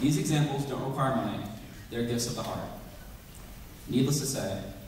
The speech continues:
I shifted my approach to the holidays just a tad. During the holiday season, it is easy to become self-centered.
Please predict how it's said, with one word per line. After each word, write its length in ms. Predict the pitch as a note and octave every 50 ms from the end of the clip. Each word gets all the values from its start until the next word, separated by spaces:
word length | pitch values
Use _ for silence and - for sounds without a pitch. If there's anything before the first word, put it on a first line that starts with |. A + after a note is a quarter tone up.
| - -
I 80 | - -
shifted 300 | A#2+ - C#3+ C3+ C#3+ C3+
my 180 | C3+ C3 B2 -
approach 220 | - A#2+ A#2 -
to 60 | -
the 60 | A#2
holidays 460 | A#2 A2 G#2 G#2 G#2+ G#2 G#2 G2+ G2+ G2+
just 240 | G2+ G#2 - - G#2
a 20 | -
tad. 220 | - - - - D#2+ - - - - - - - - - - - - - - - - - - - - - - - - - - -
During 200 | A#2+ C3+ D3+ D#3+
the 40 | E3
holiday 280 | E3 E3 E3 E3 E3+
season, 340 | E3 D#3+ D3 C#3 C3+ C3+ C3
it 60 | B2
is 200 | A#2+ A#2 A#2+ B2
easy 180 | D3 D#3 D#3 -
to 60 | D3+
become 260 | - - - - C3
self-centered. 680 | C3 - - B2 A#2+ - - - A2+ G#2 - - - -